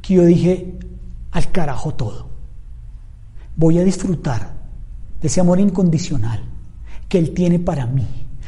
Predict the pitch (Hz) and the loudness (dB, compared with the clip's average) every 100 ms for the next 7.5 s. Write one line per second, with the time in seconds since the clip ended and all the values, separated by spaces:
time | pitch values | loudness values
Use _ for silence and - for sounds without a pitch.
0 | - - 135 139 139 139 127 - 135 - | -4 0 0 0 -2 -2 -2 0 0 -2
1 | - - - - 185 170 175 170 165 151 | -6 -8 -8 0 4 4 4 0 0 0
2 | 143 - 156 170 180 151 - 151 127 131 | 0 0 2 4 4 2 0 -2 -2 -2
3 | 131 143 - - - - 175 - 160 156 | 0 -2 -2 -4 -4 0 0 2 2 4
4 | 160 147 143 156 165 - 156 143 147 170 | 2 0 0 4 2 2 0 0 0 0
5 | 170 - - 139 139 180 170 143 - 175 | 2 2 0 0 -2 0 0 -2 -2 0
6 | 170 156 - - 190 180 190 170 - 170 | 0 0 -2 4 6 6 4 2 4 2
7 | 151 147 208 180 | 2 6 6 6